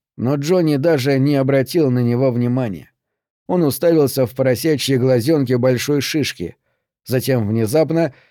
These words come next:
и почти беззвучно наградил толстяка кровавым плевком прямо в лицо. «Это самая чистая вещь,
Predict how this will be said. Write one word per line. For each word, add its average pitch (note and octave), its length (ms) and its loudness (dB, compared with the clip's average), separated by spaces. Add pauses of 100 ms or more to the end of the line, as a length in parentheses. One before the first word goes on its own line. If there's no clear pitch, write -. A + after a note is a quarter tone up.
(280)
и A#2 60 -10
почти A#2 380 -2
беззвучно C3 680 0
наградил C3 500 0
толстяка C3 640 -2 (380)
кровавым C3 680 2
плевком C3 600 0
прямо B2 400 0
в A2 80 -2
лицо. G#2+ 420 -4 (1040)
«Это - 280 -12
самая F#2 580 -4
чистая A2 580 -2
вещь, A#2+ 320 0